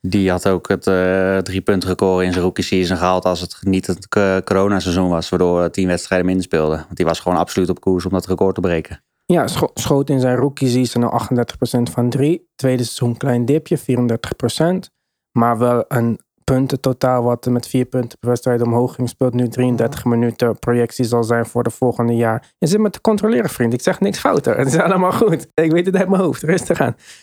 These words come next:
Speaker 2: Maar, eh, er zou toch een projectie volgende jaar ook, eh, misschien achttien punten per wedstrijd worden. En dan heb je wel een six seven small forward met een goed three-point shot.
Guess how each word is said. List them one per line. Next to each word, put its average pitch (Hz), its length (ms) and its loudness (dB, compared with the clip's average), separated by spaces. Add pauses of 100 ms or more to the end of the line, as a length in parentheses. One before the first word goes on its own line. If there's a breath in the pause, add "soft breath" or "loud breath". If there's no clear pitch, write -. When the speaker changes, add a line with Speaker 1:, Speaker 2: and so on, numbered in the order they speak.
(220 loud breath)
Speaker 2:
Maar, 185 440 4
eh, 170 460 2 (220)
er 160 220 0
zou 180 260 2
toch 202 220 2
een 151 180 4
projectie 147 460 2
volgende 143 400 2
jaar 139 320 2
ook, 160 340 2
eh, 120 380 2 (340)
misschien 135 400 0
achttien 143 380 0
punten 123 320 -2
per - 100 -6
wedstrijd 110 360 0
worden. 113 240 0 (100)
En - 0 - (220 soft breath)
dan 165 120 2
heb 156 120 2
je 156 80 2
wel 170 100 2
een 151 60 0
six - 300 -4
seven 151 220 2
small 135 300 0
forward 151 360 2
met 135 160 -2
een - 60 -4
goed 143 240 -2
three-point 135 460 0
shot. - 340 -2